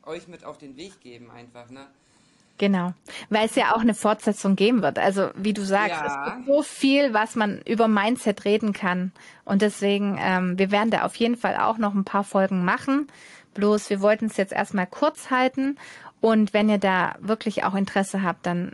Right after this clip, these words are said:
Speaker 2: ja, kommentiert auch gerne mal, ja. Wir freuen uns über jeden Comment, den wir haben,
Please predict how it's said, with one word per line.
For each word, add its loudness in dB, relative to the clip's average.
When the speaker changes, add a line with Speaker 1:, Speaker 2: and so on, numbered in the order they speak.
Speaker 2:
ja, 0
kommentiert 0
auch 0
gerne 0
mal, 0
ja. 0
Wir 4
freuen 2
uns 0
über 0
jeden 2
Comment, 0
den 0
wir 0
haben, 0